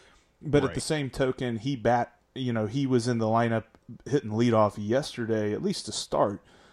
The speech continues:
Speaker 1: or not leadoff. Uh, he, he was hitting cleanup to start, at least yesterday, with, uh, spots opening up, like you mentioned, for everyday playing time for Van Meter, uh, more playing time for Peraza, Dietrich, and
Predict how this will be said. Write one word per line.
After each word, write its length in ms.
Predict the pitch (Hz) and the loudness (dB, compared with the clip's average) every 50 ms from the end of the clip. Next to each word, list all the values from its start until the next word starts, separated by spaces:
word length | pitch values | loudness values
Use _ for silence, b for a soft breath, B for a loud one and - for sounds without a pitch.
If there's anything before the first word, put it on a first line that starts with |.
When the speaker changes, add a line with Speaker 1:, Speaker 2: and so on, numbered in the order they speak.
| b b b b b - | b b b b b -2
Speaker 1:
or 140 | - 131 | -2 0
not 260 | 110 107 113 110 - - | 0 2 0 0 0 -2
leadoff. 320 | 104 98 98 95 92 90 - _ | -6 -6 -4 -6 -6 -8 -10 _
Uh, 280 | - 110 110 104 101 95 - _ _ _ _ _ _ - | -2 0 0 0 0 -2 -8 _ _ _ _ _ _ -16
he, 160 | - - - - | -14 -14 -14 -14
he 180 | - - - 131 | -12 -4 0 0
was 140 | 123 117 - | 0 2 2
hitting 360 | 156 143 - 117 113 107 101 - _ _ _ _ - | 0 0 0 -4 -6 -8 -8 -12 _ _ _ _ -4
cleanup 640 | - - 147 143 143 127 117 113 107 - - - _ _ _ _ _ _ _ | 0 2 2 4 4 4 4 2 2 0 -4 -10 _ _ _ _ _ _ _
to 140 | - 123 107 | -2 -2 0
start, 560 | - - - - 151 - 180 110 107 - - - | 0 -2 -2 -2 -2 -2 0 -2 -4 -4 -6 -8
at 120 | 107 107 | -8 -8
least 280 | 101 104 107 101 - - | -6 -8 -8 -10 -10 -10
yesterday, 580 | 110 104 98 - - 113 98 95 95 95 95 98 b b b b b b b b b b b b b _ _ _ _ _ _ _ | -10 -10 -10 -12 -16 -14 -12 -10 -10 -10 -10 -12 b b b b b b b b b b b b b _ _ _ _ _ _ _
with, 680 | - 120 123 110 117 131 139 139 135 - - - - - | -10 -8 -4 2 4 6 6 6 4 2 -4 -12 -10 -4
uh, 360 | - 120 113 110 104 101 104 101 - _ | 0 2 4 4 2 0 -2 -6 -10 _
spots 580 | - - - - - - 180 170 175 170 - - | -8 -8 -8 -4 0 2 2 4 2 0 0 0
opening 400 | 165 147 143 - 139 135 127 123 | 0 0 0 -2 -6 -4 -2 0
up, 380 | 123 123 123 123 120 - - 123 | 2 4 4 4 2 0 0 0
like 180 | 117 113 - | 0 0 0
you 60 | - | -2
mentioned, 340 | 120 117 117 - - 120 110 | -2 -2 -2 -2 -4 -4 -4
for 140 | - 120 113 | 0 0 0
everyday 240 | 110 110 113 107 110 | 2 2 2 0 0
playing 260 | 107 - 120 117 110 | -2 -2 -2 -2 -2
time 200 | - 120 110 104 | -2 -4 -6 -4
for 80 | 104 104 | -6 -10
Van 400 | 95 98 113 117 120 117 113 113 | -8 -6 -4 -4 -4 -4 -4 -4
Meter, 520 | 117 117 113 113 113 113 110 110 110 110 - | -4 -4 -2 -2 -2 -2 -2 -4 -6 -8 -10
uh, 240 | 110 104 101 98 98 | -10 -8 -8 -8 -8
more 240 | 101 107 120 123 120 | -6 -4 -2 -2 -2
playing 300 | 117 - 131 117 113 110 | 0 -2 -2 -2 -2 -2
time 200 | - 117 113 107 | 0 -2 -2 0
for 140 | - - 104 | -4 -6 -6
Peraza, 640 | - - 107 107 107 107 107 107 104 110 104 98 | -4 -2 0 2 2 2 2 0 -2 -4 -6 -6
Dietrich, 640 | - - 110 107 104 - - 110 107 107 104 - - | -6 -8 -8 -8 -8 -8 -6 -4 -4 -4 -4 -6 -10
and 220 | 107 101 95 95 | -14 -14 -14 -16